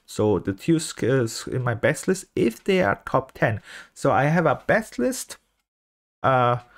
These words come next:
for example, with ten entries, a database, and I want compare these two player scores, and if they are good, I want just write them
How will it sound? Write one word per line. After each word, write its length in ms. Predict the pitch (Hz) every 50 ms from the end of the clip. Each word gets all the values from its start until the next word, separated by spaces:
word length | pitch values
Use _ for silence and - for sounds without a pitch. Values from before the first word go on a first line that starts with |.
| - - - - - _ _ _ _ -
for 80 | - 143
example, 460 | 143 139 - 165 156 143 147 160 135
with 240 | 123 123 123 - - _
ten 280 | _ - - 151 127 -
entries, 640 | - - 147 - - - - - 127 254 247 -
a 80 | - -
database, 840 | 110 - - 127 147 160 - 180 185 - - 214 233 - - - - _ _ _ _ _ _ _ _ _ -
and 380 | 139 156 156 156 151 165 - - _ _ - - - _ _ _ _ _ -
I 140 | 143 151 151
want 260 | 147 151 151 147 -
compare 480 | - - 147 131 - - - 175 180 180
these 240 | 165 143 - - _ _ _
two 180 | - - 214 214
player 320 | 214 - - - 143 135
scores, 480 | 139 - - - - 254 285 277 262 -
and 140 | 214 151 -
if 140 | 226 -
they 140 | - 226 190
are 140 | 160 135 127
good, 240 | - - 180 175 -
I 160 | 90 127 135
want 260 | 131 135 147 139 -
just 520 | - - - 139 131 139 - - _ - _ _ _ _ _ _ _ -
write 340 | 120 131 135 127 131 - -
them 200 | 127 127 123